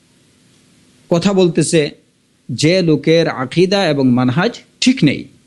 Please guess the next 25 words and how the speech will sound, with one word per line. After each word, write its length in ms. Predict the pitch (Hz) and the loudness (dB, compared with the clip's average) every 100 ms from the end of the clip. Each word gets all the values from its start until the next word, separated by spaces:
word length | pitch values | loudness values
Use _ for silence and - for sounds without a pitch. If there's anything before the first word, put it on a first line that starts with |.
| _ _ _ _ _ - - - _ _ _ _ _ - | _ _ _ _ _ -20 -20 -20 _ _ _ _ _ -6
তাহলে 360 | 131 160 185 | -2 0 0
সে 240 | 165 165 147 | 0 0 0
যত 220 | 135 135 | 0 -2
সুন্দর 460 | 156 131 131 156 165 | -2 2 2 2 0
কথাই 320 | 165 175 196 | 0 0 2
বলুক 280 | 185 202 202 | 2 2 0
না 120 | 160 | -2
কেন, 180 | 147 143 277 - _ _ _ _ | 0 -2 -2 -8 _ _ _ _
সেদিকে 420 | - 165 175 220 | -4 -2 0 0
কর্ণপাত 540 | - 156 151 147 208 214 | 0 2 2 0 -2 -2
করা 160 | 165 | 0
উচিত 380 | 147 131 180 135 | 0 2 0 0
না। 240 | 117 80 - _ _ _ _ _ _ - | -2 -4 -12 _ _ _ _ _ _ -8
তার 160 | 127 | -6
কারণ 360 | 127 147 220 233 | -4 -4 0 2
হলো 220 | 190 180 | 2 2
এটাই 360 | 139 131 107 - _ _ _ _ _ | 2 0 -4 -8 _ _ _ _ _
যে 120 | 135 131 | -4 -2
যদি 560 | 127 165 170 226 233 - _ _ _ _ _ _ | 0 0 0 0 0 -4 _ _ _ _ _ _
এক, 220 | 143 143 147 _ _ | -6 -6 -8 _ _
সবসময় 640 | - 202 202 240 277 151 | -6 -6 -2 0 2 0
আহলুল 340 | 95 131 175 160 | -2 0 2 2
বাতিলরা 480 | 139 135 196 180 139 | 0 0 0 2 0
যেটা 220 | 131 147 | 0 -4
করে 360 | - 110 92 | -4 -4 -4